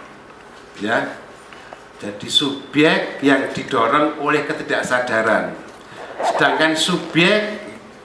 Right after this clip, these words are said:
sedangkan ego psik-, psikologi itu mementingkan anu ya, mementingkan subjek yang didorong oleh kesadaran itu. Ya,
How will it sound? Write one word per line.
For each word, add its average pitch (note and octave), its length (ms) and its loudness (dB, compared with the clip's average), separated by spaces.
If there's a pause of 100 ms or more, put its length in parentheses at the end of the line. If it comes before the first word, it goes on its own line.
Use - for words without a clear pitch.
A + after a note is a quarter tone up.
(120)
sedangkan E3 480 2
ego E3+ 320 4
psik-, D#3 320 0 (680)
psikologi F3+ 600 4
itu G#3 80 4
mementingkan F3 680 6
anu E3 280 2
ya, C3 240 0 (280)
mementingkan D#3 640 2
subjek E3 920 0 (400)
yang E3 560 2 (320)
didorong D3 560 2
oleh D3+ 320 2
kesadaran C3 760 -2 (440)
itu. G#2 320 -8 (400)
Ya, E3 400 2